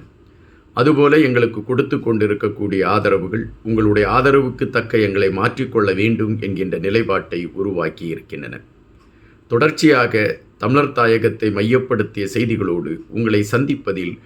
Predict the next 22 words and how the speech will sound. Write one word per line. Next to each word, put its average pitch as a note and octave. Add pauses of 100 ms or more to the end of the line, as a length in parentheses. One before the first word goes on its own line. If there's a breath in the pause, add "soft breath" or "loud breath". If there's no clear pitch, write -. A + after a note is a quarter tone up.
(300 soft breath)
நான் A2+
மிகவும் A#2+
மகிழ்ச்சி G#2
அடைந்து F2+
கொண்டே E2 (140)
இருக்கின்றேன். - (880 soft breath)
வைத்தியர் E3
அர்ஜுனா D3+
அவர்களை C3
மையப்படுத்தி A#2
இரண்டு G2+
செய்திகள். F2 (720 soft breath)
நாடாளுமன்றத்தில் C3
நடந்ததுதான் G#2+ (100)
இரண்டும். F2 (800 soft breath)
ஒன்று, E3 (260)
நாடாளுமன்றத்தில் D3+
வைத்தியர் C3
அர்ஜுனா C#3 (120)
எடுத்து C3+
வைத்திருக்கக்கூடிய A#2+
கருத்தை B2